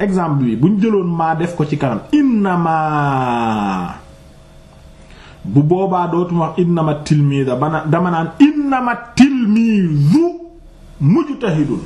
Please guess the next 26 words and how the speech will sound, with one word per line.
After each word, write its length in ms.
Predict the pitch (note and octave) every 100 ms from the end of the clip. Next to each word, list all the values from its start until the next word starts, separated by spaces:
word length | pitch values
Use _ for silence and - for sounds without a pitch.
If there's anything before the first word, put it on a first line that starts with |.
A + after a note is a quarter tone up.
| -
Mooy 240 | A#2+ E3+ E3+
inna 300 | G#3+ A3 G3
léegi 300 | F#3 F#3+ F#3 F3+
moom 260 | E3+ F3+
dootul 400 | D#3+ F3 E3+ E3
defati 320 | - D#3 D3+
dara. 220 | B2+ A#2+ A#2+ - - - - - - - -
Moo 200 | D3 A3+
tax 160 | A#3 G3+
dañ 160 | G#3+ G#3
naan, 200 | G3+ A#3+ - - - - - - -
euh, 360 | E3+ F3 D#3 C3+ - -
dañ 200 | C#3 G#3
koy 120 | G#3+ G#3+
waxe 280 | G3+ F3+ D#3+
neneen, 380 | D3+ C3+ D#3+ F#3 - - - - - -
dañ 240 | C3 D3+ F#3
naan 300 | E3+ G#3+ C#4 -
kii, 320 | D#3 F3 B3 - - - - - - - - - - - -
i-, 300 | A3 A3 -
maa 300 | D#3+ F#3+ F#3+ D3
bi, 60 | A2+ - - - - - - - - - -
dañ 280 | B2+ E3+ F3
naan 260 | E3 G#3+ A#3+ - - - - - - -
moom 360 | C3 F3+ F#3+ F3+
yamna'u, 680 | F#3+ C4 C4 B3+ A#3+ D3